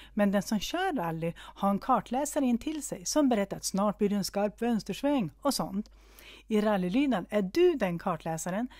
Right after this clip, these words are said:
som läser skyltarna och hjälper din hund att göra övningarna som står på dem.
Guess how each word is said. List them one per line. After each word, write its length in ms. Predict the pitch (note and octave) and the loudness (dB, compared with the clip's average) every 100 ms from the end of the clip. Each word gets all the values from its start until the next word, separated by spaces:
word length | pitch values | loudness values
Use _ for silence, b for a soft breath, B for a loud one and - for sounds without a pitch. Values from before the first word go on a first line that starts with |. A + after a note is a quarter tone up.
| B | B
som 220 | B - D#4 | B -2 0
läser 300 | D4 C4+ C#4+ | 2 0 -4
skyltarna 580 | D#4 C#4+ - C4+ C#4 C#4 | -2 -4 0 0 0 2
och 120 | C#4+ | 2
hjälper 380 | A#3 F#3 G3 G#3+ | 4 4 2 -2
din 160 | G#3 F#3+ | 0 0
hund 260 | E3+ E3 | 0 -2
att 200 | - F#3+ | -4 0
göra 260 | G#3 F3+ B3+ | 0 2 2
övningarna 460 | C4 F#3 E3 E3 | 2 2 -2 -4
som 160 | E3+ G3+ | -4 -6
står 220 | - F3 | -6 -8
på 240 | - A3 A3 | -4 -2 -2
dem. 240 | - G#3 | -4 -12